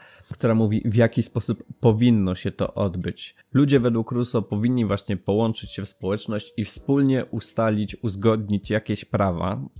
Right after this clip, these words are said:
Tylko nie jak u Hobbesa, że władzę przejmuje suweren, tylko właśnie demokratycznie budować ten system. E, Rousseau wprowadza tutaj termin, który ma charakter niemalże mistyczny, woli powszechnej, czyli,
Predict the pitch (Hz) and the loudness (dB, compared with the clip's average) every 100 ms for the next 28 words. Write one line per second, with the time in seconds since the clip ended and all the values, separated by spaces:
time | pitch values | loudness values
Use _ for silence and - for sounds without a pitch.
0 | - - - - 135 139 - 120 120 - | -16 -12 -4 2 4 2 0 0 0 0
1 | 113 101 104 98 104 113 107 - 107 107 | 0 2 0 0 0 0 -2 -2 -2 0
2 | 101 104 123 113 - 117 107 110 107 110 | -2 -2 -2 2 2 2 -2 -4 -2 -4
3 | - 98 143 143 - 120 131 117 110 98 | -4 0 0 0 -2 -2 0 0 0 -2
4 | 92 95 95 95 - 101 - 98 - - | 0 -2 -2 -4 -4 0 0 0 -2 -4
5 | 101 - _ - - 120 143 143 131 127 | -6 -8 _ -4 0 0 2 0 0 0
6 | 131 131 123 123 120 - _ 127 135 127 | 0 0 -2 0 0 0 _ 4 4 2
7 | 117 131 120 117 113 117 120 - 113 113 | 0 0 2 0 0 -4 -4 -2 2 4
8 | 135 131 120 120 123 117 - 127 - 113 | 4 4 2 2 0 0 -2 -4 0 -2
9 | 107 131 127 131 123 - 131 - 101 92 | 0 0 0 -2 -8 -2 -4 -2 -2 -2
10 | - - - - - _ _ - 123 120 | -6 -20 -20 -20 -20 _ _ -2 2 4
11 | 120 120 | 4 0